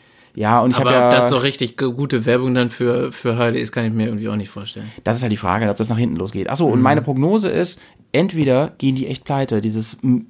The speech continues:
Speaker 1: mystische, legendäre Unternehmen, was echt schade wär für den, für den, für die Szene.
Speaker 2: Meinst du aufgrund der Ha-, äh, Elektro-Harley jetzt? Weil
Speaker 1: Weil,
Speaker 2: die da so
Speaker 1: weil
Speaker 2: viel
Speaker 1: das,
Speaker 2: Geld
Speaker 1: weil das,
Speaker 2: reingesteckt haben?
Speaker 1: nee, weil sie eh Riesenprobleme haben und das ihre Lösung sein soll.
Speaker 2: Mhm.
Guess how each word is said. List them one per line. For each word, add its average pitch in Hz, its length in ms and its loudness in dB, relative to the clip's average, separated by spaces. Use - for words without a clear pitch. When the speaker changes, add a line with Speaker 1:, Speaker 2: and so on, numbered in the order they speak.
Speaker 1:
mystische, 143 1040 0
legendäre 131 540 2
Unternehmen, 117 500 0
was 110 220 -6
echt 113 180 -8
schade 139 300 -4
wär 113 260 -4
für 110 140 -8
den, 107 380 -2
für - 120 -14
den, 107 340 -4
für - 120 -8
die 107 80 0
Szene. 117 440 0
Speaker 2:
Meinst 143 280 -2
du 127 60 -2
aufgrund 135 360 -4
der 123 200 2
Ha-, 120 120 -4
äh, 117 280 -8
Elektro-Harley 117 560 -4
jetzt? 135 320 -12
Weil 120 120 2
Speaker 1:
Weil, 123 80 4
Speaker 2:
die 120 40 4
da 120 60 2
so 135 60 4
Speaker 1:
weil 139 100 6
Speaker 2:
viel - 80 4
Speaker 1:
das, 135 80 4
Speaker 2:
Geld 143 140 2
Speaker 1:
weil 127 120 2
das, 139 80 2
Speaker 2:
reingesteckt 123 160 -2
haben? 147 240 -2
Speaker 1:
nee, 160 160 4
weil 117 140 2
sie 120 100 0
eh 175 220 -4
Riesenprobleme 113 640 -2
haben 101 160 -2
und 107 100 0
das 147 160 -4
ihre 139 160 -2
Lösung 127 320 2
sein 101 220 -4
soll. 123 160 -4
Speaker 2:
Mhm. 113 260 -2